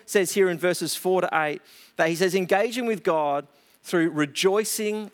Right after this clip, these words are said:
and through prayer." Through rejoicing and through prayer. He says in verse four, "Rejoice in the Lord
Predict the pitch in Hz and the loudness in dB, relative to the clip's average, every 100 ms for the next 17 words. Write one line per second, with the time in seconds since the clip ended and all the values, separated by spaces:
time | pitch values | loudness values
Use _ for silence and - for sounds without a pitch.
0 | - 160 165 170 156 - 170 151 - - | -4 -2 -2 -6 -10 -8 -2 -2 -4 -4
1 | 135 123 104 - _ _ - 165 143 139 | -2 -2 -4 -14 _ _ -4 -2 0 -2
2 | - 196 214 208 220 208 208 190 156 160 | 0 2 0 -2 -2 -2 -4 -2 -2 -2
3 | 156 - 156 135 - 135 120 113 _ - | -4 -2 -2 -2 -2 -2 -2 -6 _ -20
4 | _ 175 185 185 190 170 190 - 196 185 | _ -2 0 0 0 0 0 -2 -2 0
5 | 151 160 - 202 214 233 214 - - 202 | 0 -4 0 2 2 0 -4 -4 -2 0
6 | 196 196 175 180 185 185 | 0 0 0 0 0 0